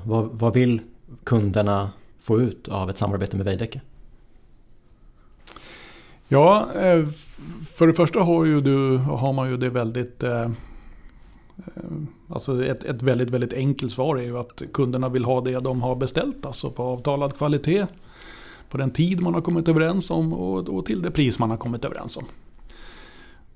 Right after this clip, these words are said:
Speaker 2: Nu har ju det visat sig vara, och det låter väldigt enkelt då, men det har ju visat sig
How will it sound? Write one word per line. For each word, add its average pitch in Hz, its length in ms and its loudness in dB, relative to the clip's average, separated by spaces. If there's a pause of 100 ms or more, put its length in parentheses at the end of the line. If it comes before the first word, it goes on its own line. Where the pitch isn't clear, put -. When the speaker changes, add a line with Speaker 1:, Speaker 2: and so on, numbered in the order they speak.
Speaker 2:
Nu 143 180 2
har 165 200 4
ju 165 120 6
det 147 140 4
visat 139 380 -2
sig 131 140 0
vara, 127 340 2 (240)
och 151 120 4
det 151 80 8
låter 156 220 6
väldigt 135 220 4
enkelt 147 280 2
då, 113 80 -2
men 117 160 -2
det 123 60 -4
har 120 100 -2
ju 123 60 -2
visat 127 340 -4
sig 127 220 -2